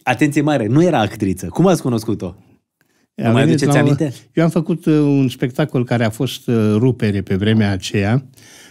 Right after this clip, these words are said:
Speaker 2: pentru prima oară în România, cu toate problemele acelea politice și... Uh, eu am făcut Iub-, Iubiroa, uh, după Alfred Jarry.
Speaker 1: Da.
Speaker 2: Nu se făcea, era o parodie a lui Macbeth, știi?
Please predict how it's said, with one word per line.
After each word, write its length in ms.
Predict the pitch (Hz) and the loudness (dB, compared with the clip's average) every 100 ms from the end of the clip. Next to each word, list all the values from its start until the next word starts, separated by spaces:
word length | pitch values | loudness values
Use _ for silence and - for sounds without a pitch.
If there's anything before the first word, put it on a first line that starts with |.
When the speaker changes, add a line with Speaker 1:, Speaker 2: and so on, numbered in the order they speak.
| - | -20
Speaker 2:
pentru 240 | - 120 107 | 0 2 4
prima 240 | 127 135 | 2 4
oară 140 | 117 113 | 4 2
în 60 | 101 | 2
România, 500 | 101 95 98 107 110 | 2 2 2 2 0
cu 460 | 113 92 90 90 98 | -2 -4 -4 -6 -4
toate 600 | - 107 107 104 98 95 98 - _ | -2 0 2 2 2 0 -2 -8 _
problemele 500 | - 110 110 135 120 | 0 2 4 4 2
acelea 300 | 107 120 123 | 0 0 0
politice 600 | - 104 123 143 101 107 | 0 0 2 0 -4 -4
și... 440 | 95 - 92 87 87 - - - - | -6 -4 -4 -4 -8 -18 -20 -18 -4
Uh, 560 | 110 101 95 92 90 90 87 _ - - | 0 2 4 2 2 -2 -6 _ -20 -2
eu 100 | - | 2
am 60 | 135 | 2
făcut 340 | 127 151 156 - | 2 0 -2 -2
Iub-, 260 | 139 143 - | 0 0 0
Iubiroa, 640 | 143 131 143 160 139 110 - _ _ _ _ _ _ | 2 4 2 2 2 0 -6 _ _ _ _ _ _
uh, 200 | 120 117 | -2 0
după 280 | 113 127 123 | 0 0 0
Alfred 420 | 117 110 135 123 | -2 2 2 2
Jarry. 520 | 110 123 113 101 - - _ | 0 0 2 0 -4 -20 _
Speaker 1:
Da. 260 | 104 107 - | -4 -4 0
Speaker 2:
Nu 80 | 165 | 0
se 160 | 160 | 2
făcea, 480 | 135 120 110 151 190 - - _ _ | 0 0 0 0 0 -6 -20 _ _
era 200 | 131 156 | 0 2
o 60 | 147 | 2
parodie 380 | 143 131 127 | 0 0 0
a 40 | 135 | 0
lui 100 | 123 | 2
Macbeth, 440 | 123 95 90 82 | 0 -2 -6 -10
știi? 400 | - - 117 123 | -14 -2 -2 -2